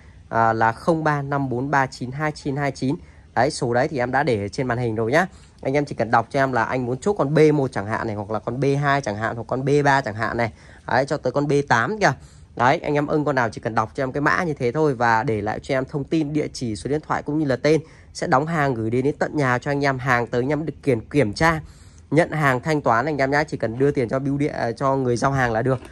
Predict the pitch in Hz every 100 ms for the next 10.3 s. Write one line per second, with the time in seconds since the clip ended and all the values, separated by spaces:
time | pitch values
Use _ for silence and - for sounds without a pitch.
0 | - - 190 180 135 113 135 120 139 123
1 | - 123 131 143 139 143 - - - -
2 | 117 131 135 170 208 156 170 160 139 127
3 | 127 - 214 196 226 - 220 220 170 156
4 | 151 131 143 185 160 123 - 190 220 226
5 | 226 160 127 147 127 147 151 127 147 185
6 | - - - - - 120 180 - 127 120
7 | 135 147 147 233 196 151 127 120 123 120
8 | 135 190 - - - - 147 135 - 214
9 | 202 180 175 175 170 151 160 143 139 127
10 | 139 160 92